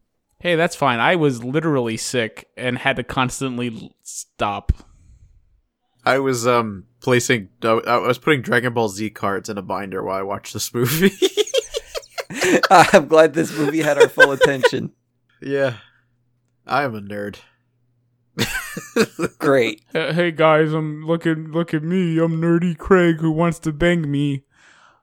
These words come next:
Speaker 1: I'm onto you, Craig.
Speaker 2: What? <laughs>
Speaker 1: "Oh, yeah. Oh, look at me, just taking this candid picture of me biting this GameCube controller. Am I sexy?" I'm onto you, Craig.
Speaker 2: What?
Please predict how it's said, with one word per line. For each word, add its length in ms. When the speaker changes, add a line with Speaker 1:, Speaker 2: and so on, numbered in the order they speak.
Speaker 1:
I'm 140
onto 280
you, 80
Craig. 420
Speaker 2:
What? 380
<laughs> 720
Speaker 1:
"Oh, 240
yeah. 500
Oh, 260
look 260
at 100
me, 240
just 200
taking 280
this 160
candid 420
picture 420
of 100
me 140
biting 380
this 140
GameCube 540
controller. 600
Am 80
I 140
sexy?" 600
I'm 120
onto 200
you, 100
Craig. 420
Speaker 2:
What? 500